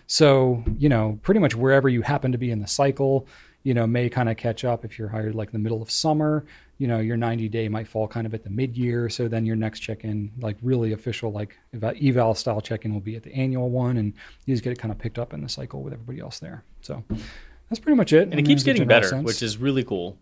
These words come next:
Speaker 1: We try, yeah.
Speaker 2: It's not like we have a
Speaker 1: It's pretty involved, really.
Speaker 2: Yeah, it
Speaker 1: Yeah.
Speaker 2: is. In multiple step interviews, it, we don't have a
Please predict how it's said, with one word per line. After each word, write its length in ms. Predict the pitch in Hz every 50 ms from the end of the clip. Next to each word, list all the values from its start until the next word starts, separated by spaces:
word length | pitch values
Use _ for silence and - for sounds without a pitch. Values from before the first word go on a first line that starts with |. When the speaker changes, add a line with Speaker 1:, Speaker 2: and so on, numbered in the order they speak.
| - 90 98 - - 120
Speaker 1:
We 80 | 143 160
try, 300 | - 175 208 190 123 107
yeah. 300 | 107 131 131 110 104 104 101
Speaker 2:
It's 180 | 117 123 110 -
not 320 | 143 143 143 143 131 - - - -
like 340 | - 147 127 113 107 107 - -
we 200 | 117 110 104 92
have 400 | 92 101 101 98 98 95 95 - -
a 320 | 107 101 95 92 92 90
Speaker 1:
It's 100 | 90 92
pretty 220 | - - 339 330 302
involved, 480 | 202 135 127 110 117 139 131 120 - - _ _
really. 280 | 147 143 127 139 143 -
Speaker 2:
Yeah, 280 | 196 208 180 107 90 95
it 100 | 123 151
Speaker 1:
Yeah. 120 | 127 101
Speaker 2:
is. 120 | 101 101 117
In 140 | 127 127
multiple 360 | 123 127 131 127 131 135 143 143
step 280 | - - 135 131 -
interviews, 680 | 110 101 104 98 101 101 101 101 101 101 98 98 98 -
it, 280 | - 120 120 113 110
we 100 | 113 120
don't 220 | 117 131 127 139 127
have 320 | 123 117 117 110 107 107 - _
a 340 | 104 104 101 98 98 98 95